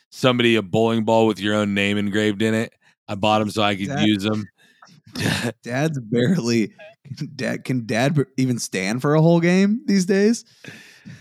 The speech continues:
Speaker 2: <laughs>
Speaker 1: He can, but I don't think he can
Speaker 2: That's a
Speaker 1: actually
Speaker 2: joke.
Speaker 1: see
Speaker 2: That's
Speaker 1: the
Speaker 2: a joke.
Speaker 1: ball.
Speaker 2: That's a joke, Dad.
Speaker 1: It's a joke, Dad, but it's the,
Speaker 2: <laughs>
Speaker 1: it's the seeing of the ball that I think is the biggest obstacle to him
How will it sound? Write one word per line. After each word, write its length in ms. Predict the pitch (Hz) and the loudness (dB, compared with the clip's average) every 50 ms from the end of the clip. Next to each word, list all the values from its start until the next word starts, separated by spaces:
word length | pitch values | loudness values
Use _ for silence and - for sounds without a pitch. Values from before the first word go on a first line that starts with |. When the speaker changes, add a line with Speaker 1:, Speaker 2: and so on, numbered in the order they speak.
| - - - | -20 -6 -6
Speaker 2:
<laughs> 100 | 226 - - 247 - - - - - - - - | -6 0 0 -2 2 2 -2 -2 0 -6 -8 -6
Speaker 1:
He 240 | - - 151 156 151 | 0 4 4 4 4
can, 640 | 131 - 139 139 131 135 143 156 175 185 190 180 160 | 2 -2 0 2 4 4 4 4 4 4 2 0 0
but 180 | 135 139 127 | 2 2 4
I 80 | 123 120 | 4 6
don't 240 | 120 135 139 143 127 | 8 8 6 6 4
think 120 | 151 147 | 2 2
he 140 | 135 139 131 | 2 0 0
can 100 | 127 127 120 | 0 0 2
Speaker 2:
That's 120 | 113 113 | 2 0
a 20 | |
Speaker 1:
actually 120 | 120 123 107 120 120 | 0 0 -4 -2 -2
Speaker 2:
joke. 80 | 110 | -2
Speaker 1:
see 60 | 101 - | -2 -2
Speaker 2:
That's 140 | 123 135 117 | -2 -2 0
Speaker 1:
the 60 | 107 131 | 0 -2
Speaker 2:
a 40 | 123 | -2
joke. 60 | 110 | -2
Speaker 1:
ball. 280 | 110 117 110 101 85 85 | 0 0 2 0 0 -2
Speaker 2:
That's 180 | 123 123 113 110 | -4 -4 -4 -4
a 60 | 117 | -6
joke, 300 | 104 107 104 98 92 90 _ | -6 -4 -4 -4 -4 -6 _
Dad. 240 | - 101 98 - - - _ _ _ | -8 -8 -8 -8 -12 -14 _ _ _
Speaker 1:
It's 160 | 123 117 110 | -6 -2 -2
a 60 | 127 | -4
joke, 380 | 117 101 - 135 131 123 117 104 | -4 4 4 6 6 6 2 2
Dad, 380 | 92 110 101 101 98 98 95 92 | 0 0 0 0 0 -2 -2 -4
but 300 | 101 101 87 - - - _ _ _ _ _ _ _ _ _ | -4 -4 -4 -8 -12 -18 _ _ _ _ _ _ _ _ _
it's 200 | 127 131 123 - | -4 -4 -4 -2
the, 320 | - 131 123 107 104 147 - | -2 -2 -2 -2 -6 -14 -16
Speaker 2:
<laughs> 60 | _ - | _ -6
Speaker 1:
it's 220 | 131 117 - - | -6 -6 -6 -8
the 100 | - 120 | -8 -8
seeing 480 | 107 - - - 147 156 160 156 147 135 | -8 -8 -4 0 2 4 4 4 4 4
of 180 | 127 120 107 98 | 4 2 2 0
the 80 | 107 | -4
ball 320 | 95 82 107 104 104 104 98 | -2 0 2 2 4 2 2
that 120 | 95 92 | 0 -2
I 80 | 95 87 | -2 -4
think 200 | 71 101 98 95 | -4 -6 -4 -4
is 140 | 95 90 82 | -6 -6 -6
the 80 | 95 | -6
biggest 320 | 90 85 92 90 87 80 95 | -6 -4 -4 -6 -6 -6 -6
obstacle 680 | 87 85 85 85 - - - 87 80 85 85 85 - _ _ _ _ _ _ _ _ _ - | -4 -4 -4 -6 -8 -12 -16 -14 -10 -8 -8 -10 -10 _ _ _ _ _ _ _ _ _ -8
to 120 | - 107 92 | -8 -6 -6
him 280 | 95 92 87 85 87 | -4 -6 -8 -8 -12